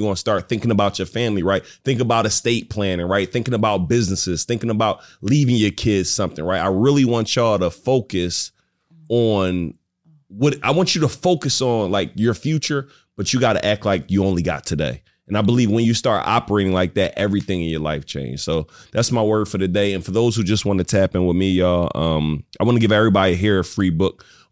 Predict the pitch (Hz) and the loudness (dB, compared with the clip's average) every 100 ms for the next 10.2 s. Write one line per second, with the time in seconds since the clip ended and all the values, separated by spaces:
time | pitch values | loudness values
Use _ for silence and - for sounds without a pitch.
0 | - 92 117 117 110 107 90 95 98 95 | -10 0 2 2 2 -2 -2 -4 -2 0
1 | 92 85 87 73 98 98 92 87 87 85 | 0 0 -2 -2 0 0 0 0 -2 -2
2 | 85 80 69 92 - 85 87 - - 82 | -2 -4 -4 -4 -4 -6 -4 -6 -4 -4
3 | 82 85 80 80 80 76 - - 90 76 | -2 -2 -2 -2 -2 -4 -4 -4 -4 -6
4 | 73 82 76 73 76 78 78 71 - 85 | -6 -6 -6 -8 -6 -6 -8 -10 -6 -2
5 | 85 85 85 82 85 85 82 82 82 107 | 0 0 -2 0 -2 -2 -2 -2 -2 -2
6 | 120 - 127 123 123 117 _ - - - | -2 0 0 0 -4 -6 _ -20 -12 -6
7 | 80 90 - 87 80 87 87 85 78 - | -4 -2 -4 -4 -4 -4 -6 -6 -10 -8
8 | 82 80 76 80 76 92 90 85 80 82 | -6 -6 -6 -8 -8 -8 -8 -6 -6 -6
9 | 80 82 80 82 - 73 78 - 101 - | -6 -4 -4 -4 -4 -6 -6 -2 -2 -2
10 | 95 90 | -4 -6